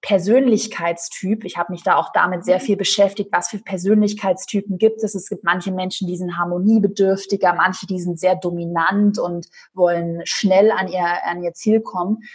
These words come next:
Speaker 1: Und ich habe eben gemerkt, dass du für diese Persönlichkeitstypen auch ein anderes Marketing verwenden musst. Also dass vielleicht auch manche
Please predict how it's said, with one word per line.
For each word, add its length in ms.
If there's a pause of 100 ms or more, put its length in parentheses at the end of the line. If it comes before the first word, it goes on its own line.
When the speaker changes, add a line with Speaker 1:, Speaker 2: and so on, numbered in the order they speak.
(400)
Speaker 1:
Und 80
ich 100
habe 180
eben 180
gemerkt, 360
dass 120
du 100
für 140
diese 240
Persönlichkeitstypen 1200
auch 320
ein 80
anderes 480
Marketing 600
verwenden 520
musst. 240
Also 140
dass 160
vielleicht 260
auch 120
manche 680